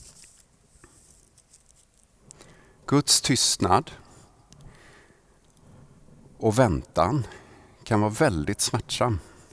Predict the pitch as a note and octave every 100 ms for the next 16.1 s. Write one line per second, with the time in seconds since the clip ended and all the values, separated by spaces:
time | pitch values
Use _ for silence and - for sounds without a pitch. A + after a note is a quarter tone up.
0 | - - - - _ _ - _ _ -
1 | - _ - - _ - - - _ _
2 | _ - - B2 D3+ D#3 C3+ D3+ C#3+ G#2+
3 | G2+ - - D#3 - - E2+ F#2 C#3+ B2+
4 | - - - _ - - - - - _
5 | _ _ _ _ - - _ - A#2+ -
6 | B2 A2 - G#2+ G#2 F#2+ - A#2 B2 -
7 | F2+ E2+ D2+ - F2+ E2+ - - - -
8 | - - - _ _ _ - - - -
9 | - _ _ _ - _ _ - F#2+ G2+
10 | D3 - - - - - - - - -
11 | - _ _ _ _ _ _ _ _ _
12 | _ _ _ _ _ _ _ _ _ _
13 | _ _ _ _ _ _ _ _ _ _
14 | _ _ _ _ _ - A#2+ D#3 D#3 -
15 | E3 D#3+ C#3+ C#3+ B2+ A2 A2 F#2+ F#2 E2+